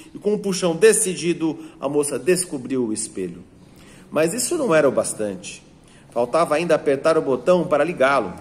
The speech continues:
Taya pensou em arremessar o gancho novamente para tentar prendê-lo a um ornamento da moldura e puxar o espelho até o alcance de suas mãos. Mas o fio de lã não suportaria tamanho peso.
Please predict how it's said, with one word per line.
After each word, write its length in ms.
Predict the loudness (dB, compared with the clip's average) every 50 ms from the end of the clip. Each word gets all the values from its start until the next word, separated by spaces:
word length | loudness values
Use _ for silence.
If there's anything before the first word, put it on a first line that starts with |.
| -16 -18 -18 -18 -18 -20 -20 -20 -20 -20 -20 -16 -10
Taya 380 | -8 -6 -2 0 0 0 0 -2
pensou 460 | -2 -6 -6 -6 -6 -6 -4 -2 -2
em 20 |
arremessar 720 | -2 -4 -4 -4 -4 -2 -2 -2 -2 0 2 2 2 2 0
o 40 |
gancho 420 | -2 0 0 0 0 0 -4 -4 -6
novamente 500 | -4 -2 -2 -2 0 -2 -4 -4 -6 -8
para 220 | -6 -4 -4 -2
tentar 300 | -4 -6 -4 -2 -4 -2
prendê-lo 480 | -2 -2 -4 -2 0 0 0 0 0 0
a 40 | -2
um 160 | -2 0 0
ornamento 520 | 0 0 0 -2 -2 0 -2 -2 -2 -2
da 120 | -2 -2 0
moldura 560 | 0 0 0 0 0 0 2 0 0 -2 -4 -10 -16 -18 -16 -12
e 80 | -12 -8
puxar 440 | -6 -6 -6 -2 -2 0 2 2
o 20 | 0
espelho 360 | 0 -2 -2 -2 0 0 2
até 120 | 2 2
o 60 | 0 0
alcance 320 | 0 0 -2 -4 -4 -6
de 80 | -8 -10
suas 280 | -4 -2 -2 -2 0
mãos. 360 | -2 -4 -4 -4 -6 -10 -14 -18 -20 -20 -20 -20 -20 -20 -20 -12 -8
Mas 160 | -6 -6 -6
o 20 | -4
fio 140 | -6 -4
de 120 | -2 0 2
lã 280 | 4 4 2 2 0 -6 -12 -16 -12
não 220 | -6 -4 -4 -2 -4
suportaria 560 | -6 -8 -8 -10 -6 -2 -2 -2 0 -2 -2
tamanho 300 | -2 -2 -4 -2 -6 -8
peso. 340 | -6 -6 -6 -6 -6 -8